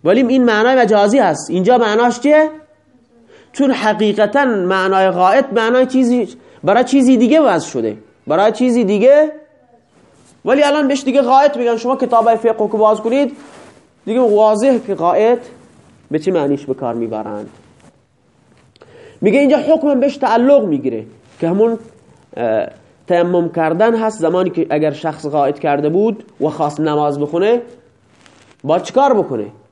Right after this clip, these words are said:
اگه آب نیافت، باید تیمم رو انجام بده دیگه. این بحث تیممه. آیه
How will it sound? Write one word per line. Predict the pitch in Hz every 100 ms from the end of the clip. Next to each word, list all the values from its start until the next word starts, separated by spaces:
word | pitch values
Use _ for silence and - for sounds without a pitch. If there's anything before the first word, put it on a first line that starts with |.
| _ _ _ -
اگه | 170 170
آب | 170 160
نیافت، | 190 240 180
باید | 175 202 240
تیمم | 226 180 208 240
رو | 294 311 302 - _ _ _ _ _ _ _ _ - - - -
انجام | 143 151 156 302 208
بده | 139
دیگه. | 143 147
این | 190 240
بحث | 220 214 208
تیممه. | 196 175 190 269 233 131 110 92 117 -
آیه | - 139 180 190 202 196